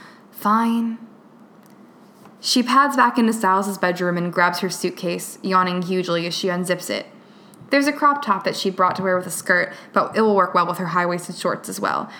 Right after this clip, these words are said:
So she tugs them on before going into Stiles' front hall closet and digging until she finds a baseball cap, which is how she ends up next to Stiles in sunglasses and a ponytail tucked into a Mets cap,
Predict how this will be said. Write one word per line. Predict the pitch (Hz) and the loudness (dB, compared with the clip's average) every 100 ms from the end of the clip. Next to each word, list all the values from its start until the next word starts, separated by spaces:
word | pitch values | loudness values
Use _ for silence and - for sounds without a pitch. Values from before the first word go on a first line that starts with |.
| - | -10
So | - 226 | -2 0
she | 226 | 0
tugs | 226 226 226 | 2 2 2
them | 233 | 4
on | 196 180 | 4 4
before | 180 - 180 | 0 0 0
going | 180 185 | 2 0
into | 190 190 | 0 -2
Stiles' | 180 175 175 185 | 2 2 2 -4
front | - 185 180 | 0 0 2
hall | 196 | 0
closet | 202 - 185 185 - | -2 2 0 2 -2
and | 185 | 0
digging | 185 180 165 | 0 0 -2
until | 165 185 | -2 -2
she | 175 | -2
finds | 190 175 180 | 0 0 0
a | |
baseball | 165 175 - - | 0 -2 0 -2
cap, | - - - - - - - - - | -2 -6 -6 -18 -20 -20 -20 -8 2
which | 247 | 2
is | 269 269 | 2 2
how | 269 302 | 4 4
she | 302 302 | 2 0
ends | 247 254 | 2 4
up | 208 | 4
next | 208 208 214 | 4 2 0
to | |
Stiles | - - 180 175 175 | -4 2 4 4 2
in | 185 | -2
sunglasses | 190 262 302 339 349 349 | 0 0 4 4 4 0
and | - 240 | 2 0
a | |
ponytail | 220 226 185 185 170 170 | 2 0 0 0 -2 -2
tucked | 190 185 | -4 -2
into | 190 202 | -2 0
a | |
Mets | 196 - - | 0 -2 -2
cap, | - - - | 0 0 -2